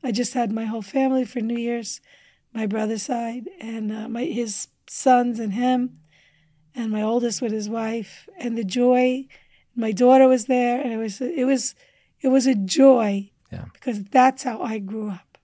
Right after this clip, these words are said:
Speaker 1: And
Speaker 2: Mm-hmm.
Speaker 1: I love to embrace family and friends and just come. Let's have fun.
Speaker 2: Well,
Speaker 1: It's
Speaker 2: if
Speaker 1: a
Speaker 2: it's
Speaker 1: good
Speaker 2: even a
Speaker 1: time. <laughs>
Speaker 2: fraction of our conversations and our connections when we met, you are bringing your version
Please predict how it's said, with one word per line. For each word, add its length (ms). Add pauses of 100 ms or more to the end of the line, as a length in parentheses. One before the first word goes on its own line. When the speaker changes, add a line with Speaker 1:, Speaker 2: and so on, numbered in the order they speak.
(220)
Speaker 1:
And 200
Speaker 2:
Mm-hmm. 40
Speaker 1:
I 120
love 760 (680)
to 180
embrace 720 (200)
family 840
and 180
friends 600
and 300 (600)
just 280
come. 420 (240)
Let's 160
have 160
fun. 480 (200)
Speaker 2:
Well, 200
Speaker 1:
It's 100
Speaker 2:
if 40
Speaker 1:
a 40
Speaker 2:
it's 120
Speaker 1:
good 60
Speaker 2:
even 180
a 60
Speaker 1:
time. 80
<laughs> 20
Speaker 2:
fraction 840 (160)
of 160
our 160
conversations 800
and 80
our 100
connections 500
when 140
we 140
met, 260
you 260
are 420
bringing 520
your 200
version 640